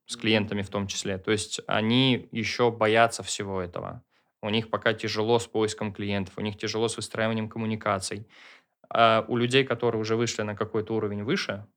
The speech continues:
Speaker 1: с высокими оборотами, у них скорее вопросы к самому себе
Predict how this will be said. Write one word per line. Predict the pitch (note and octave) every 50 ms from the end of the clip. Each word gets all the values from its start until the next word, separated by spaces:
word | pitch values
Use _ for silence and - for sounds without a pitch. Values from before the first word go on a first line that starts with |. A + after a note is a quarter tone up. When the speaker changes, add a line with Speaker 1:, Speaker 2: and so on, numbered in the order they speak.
| _ _ _ _
Speaker 1:
с | - - - - -
высокими | - A#2+ - A#2 G#2+ G#2+ - G#2 G2+
оборотами, | F#2+ F#2+ G2+ G2 G2 F#2+ - F#2+ F#2+ G#2+ - _ _ - - - - - _ _ -
у | A2
них | A2+ B2+ C#3 C3 - - - _ -
скорее | - - - A#2+ A2+ B2 B2 A#2
вопросы | A2+ G#2 - - A#2+ A#2 - G#2+
к | -
самому | - - A2 G#2 A2 A2+ A2
себе | - - G#2+ A2+ A#2+ G#2 F#2 F#2+